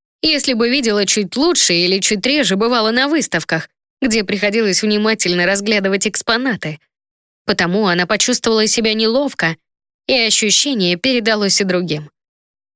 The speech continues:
Мы все немного растерялись. Как вести себя с примилой, добрейшей, однако несколько бесцеремонной особой, жизнерадостной, как двенадцатилетняя девочка, что ни дня не провела в строгом пансионе,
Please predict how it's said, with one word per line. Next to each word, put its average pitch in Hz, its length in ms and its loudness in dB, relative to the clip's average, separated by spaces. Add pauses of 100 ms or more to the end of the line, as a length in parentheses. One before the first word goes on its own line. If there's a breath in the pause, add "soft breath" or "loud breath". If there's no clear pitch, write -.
(460)
Мы 226 220 2
все 247 260 2
немного 175 420 0
растерялись. 165 720 0 (520)
Как 294 200 -2
вести 269 340 0
себя 190 280 0
с 180 60 -4
примилой, 202 560 0
добрейшей, 175 720 0 (340)
однако 277 500 0
несколько 240 480 0
бесцеремонной 214 840 0
особой, 180 520 0 (540)
жизнерадостной, 202 960 0
как 202 200 -4
двенадцатилетняя 214 960 0
девочка, 185 640 -2 (440)
что - 240 -2
ни 277 160 0
дня 277 220 0
не 180 140 0
провела 196 400 2
в - 60 -6
строгом 208 380 -2
пансионе, 226 720 0